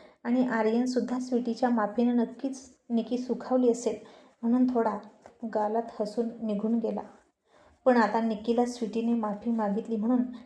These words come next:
एकीकडे बरं वाटलं, पण दुसरीकडे जास्तच राग आला, कारण तिचा ॲटिट्यूड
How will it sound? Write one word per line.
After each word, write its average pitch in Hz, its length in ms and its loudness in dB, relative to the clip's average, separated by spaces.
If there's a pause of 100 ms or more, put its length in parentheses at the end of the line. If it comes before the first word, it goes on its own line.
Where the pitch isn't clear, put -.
(140)
एकीकडे 254 440 6
बरं 254 280 4
वाटलं, 214 340 2 (440)
पण 277 140 4
दुसरीकडे 247 520 4
जास्तच - 400 -4
राग 214 240 0
आला, 202 180 4 (580)
कारण 214 320 -4
तिचा 220 220 -2
ॲटिट्यूड 220 520 2